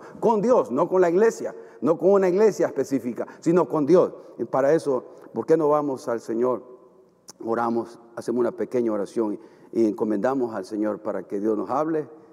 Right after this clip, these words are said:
nos instruya, y nos edifique o nos,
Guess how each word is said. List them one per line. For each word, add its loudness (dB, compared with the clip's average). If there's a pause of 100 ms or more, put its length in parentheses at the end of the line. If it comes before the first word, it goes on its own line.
(460)
nos -6
instruya, -2 (960)
y -4 (800)
nos -4 (140)
edifique 0 (480)
o -4
nos, -6